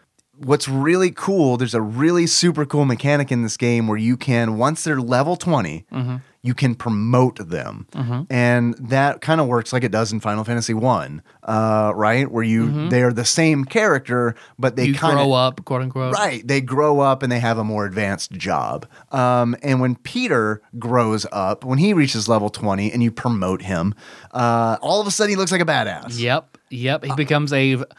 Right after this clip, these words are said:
Speaker 2: a phoenix out of fucking Harry Potter.
Speaker 1: Yeah.
Speaker 2: Like
Speaker 1: I mean,
Speaker 2: <laughs>
Speaker 1: he lo-, he's, he looks, like, really fucking cool. Uh, he's actually featured in the art of this episode because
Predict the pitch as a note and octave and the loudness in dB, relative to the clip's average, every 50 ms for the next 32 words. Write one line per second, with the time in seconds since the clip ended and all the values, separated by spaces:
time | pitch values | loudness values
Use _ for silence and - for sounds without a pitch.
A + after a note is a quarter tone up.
0 | - _ - - B2+ A#2 - - D3 D3+ D#3 D3+ D3 - - - B2+ C3 C3 C3+ | -20 _ -4 -2 -2 -2 0 0 0 0 2 0 -2 -4 -4 -2 0 0 0 0
1 | B2+ A#2+ A2+ - C#3 B2+ B2+ A#2 G#2+ A#2+ C3+ C#3+ C3+ B2 A#2 A2+ G2 F#2 - C#3+ | 0 -4 -4 -4 -4 -2 -2 -4 -4 -4 -4 -4 -4 -4 -6 -6 -6 -6 -2 0
2 | D#3+ D3 B2 G2+ C#3 C3 A#2+ A#2 A#2 - D3+ D#3 E3+ F#3 G3+ F#3 G#3 G#3 G3 F#3 | 0 0 2 0 -2 -2 -2 -2 -2 -2 0 2 2 2 2 2 0 0 0 0
3 | E3 F3+ F#3+ F3 D3+ C#3+ D3 D#3 D#3 D3+ D#3 D#3+ D#3 - - - - C#3+ C#3 C3 | 0 2 0 0 0 -2 -2 -2 -2 0 0 -2 -2 -4 -6 -10 -6 -4 -4 -4
4 | B2+ C#3 C#3 E3 G3+ A#3 B3+ B3+ A#3 G#3+ E3 - F3+ D#3+ C#3 C#3+ C3 B2+ A#2 F#2 | -4 -6 -6 -6 -4 -2 0 0 2 2 2 2 0 0 0 -2 0 0 0 0
5 | D#2 D#2 - - - - - - - - - C3 C3 C3 C3 C#3 G3 G#3 E3+ - | -2 -4 -8 -10 -16 -20 -20 -20 -14 -6 -2 0 2 2 2 2 0 0 0 0
6 | C#3+ C#3+ C#3 - - - D3+ C#3+ C#3 C3+ C3 C3 G2+ - - - - D#3+ D#3+ C#3 | 0 0 -2 -2 -2 0 2 2 4 2 2 0 -4 -8 -10 -4 0 0 0 0
7 | - D#3+ D3+ C#3+ C#3 C#3 C#3 C#3+ C#3 C#3 C3+ B2+ B2 B2+ - - B2+ C3 B2+ A#2+ | 0 -2 0 0 0 -2 -2 -2 -2 0 0 0 0 -2 -2 -2 2 2 2 2
8 | A2+ - - - _ _ _ - A#2+ A#2+ A#2 A2+ A2 A#2+ C3 B2 - E3 D#3+ C#3 | 2 -2 -6 -18 _ _ _ -2 0 2 2 2 2 0 -2 2 2 2 2 2
9 | A#2 - - D2 G1+ G1+ G1+ - - - - - - - - C3 - C#3 C3 B2 | 0 -4 -4 -8 -8 -10 -14 -16 -18 -20 -20 -20 -12 -6 -6 -2 0 0 0 0